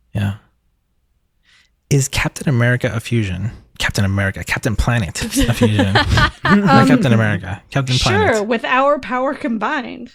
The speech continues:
Speaker 1: Right, but, like,
Speaker 2: I
Speaker 1: they don't really have any. It's
Speaker 2: No,
Speaker 1: like,
Speaker 2: it's
Speaker 1: it's
Speaker 2: just
Speaker 1: like,
Speaker 2: their
Speaker 1: you know, it's
Speaker 2: power
Speaker 1: like they
Speaker 2: in their rings. Yeah.
Speaker 1: Yeah. Yeah, it's like poor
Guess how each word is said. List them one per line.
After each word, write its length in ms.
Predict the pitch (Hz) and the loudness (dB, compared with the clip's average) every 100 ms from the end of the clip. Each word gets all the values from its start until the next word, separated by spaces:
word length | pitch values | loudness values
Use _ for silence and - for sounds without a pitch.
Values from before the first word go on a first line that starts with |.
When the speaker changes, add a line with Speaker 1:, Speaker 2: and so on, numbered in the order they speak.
| _ _ - - | _ _ -20 -6
Speaker 1:
Right, 220 | 180 214 185 | 0 0 2
but, 120 | 180 | 0
like, 200 | 165 156 226 | 0 -2 -6
Speaker 2:
I 300 | 226 220 - | -6 -8 -4
Speaker 1:
they 100 | 202 | 0
don't 140 | 233 226 | 2 2
really 140 | 185 | 2
have 220 | 143 160 | 2 0
any. 560 | 143 135 123 117 117 - _ _ _ _ _ _ _ _ _ _ - | -2 -2 -4 -4 -6 -8 _ _ _ _ _ _ _ _ _ _ -4
It's 140 | 240 | 0
Speaker 2:
No, 60 | 247 | 0
Speaker 1:
like, 140 | 226 | -2
Speaker 2:
it's 80 | 226 | -4
Speaker 1:
it's 60 | 143 | -2
Speaker 2:
just 100 | 147 | -2
Speaker 1:
like, 60 | 135 | 0
Speaker 2:
their 180 | 233 | 0
Speaker 1:
you 80 | 143 | 2
know, 120 | 160 | 2
it's 80 | 175 | 2
Speaker 2:
power 140 | 240 - | 2 0
Speaker 1:
like 60 | - | 0
they 140 | 220 | -2
Speaker 2:
in 60 | 220 | -4
their 160 | 214 | -6
rings. 540 | 214 339 240 185 185 254 | -4 -4 -4 -6 -12 -10
Yeah. 240 | 254 247 | -4 0
Speaker 1:
Yeah. 300 | 143 101 110 - _ _ _ _ _ _ | 0 -2 -4 -8 _ _ _ _ _ _
Yeah, 160 | 123 110 | 0 0
it's 100 | - | -2
like 200 | 104 - | -6 -2
poor 420 | - 139 135 | 0 2 0